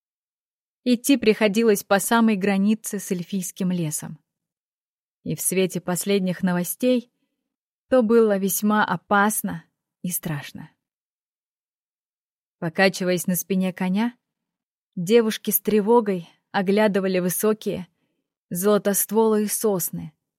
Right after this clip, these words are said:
из густых крон которых — следили внимательные глаза притаившихся лучников.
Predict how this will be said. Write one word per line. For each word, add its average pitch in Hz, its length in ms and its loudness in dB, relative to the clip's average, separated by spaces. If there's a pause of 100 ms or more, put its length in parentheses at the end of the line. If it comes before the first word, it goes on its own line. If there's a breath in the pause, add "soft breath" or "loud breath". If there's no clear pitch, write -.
(640)
из 180 160 -6
густых 175 480 -4
крон 190 300 -2
которых — 202 580 -4 (500)
следили 202 680 -2
внимательные 190 920 -4
глаза 170 500 -4
притаившихся 165 920 -8
лучников. 160 720 -12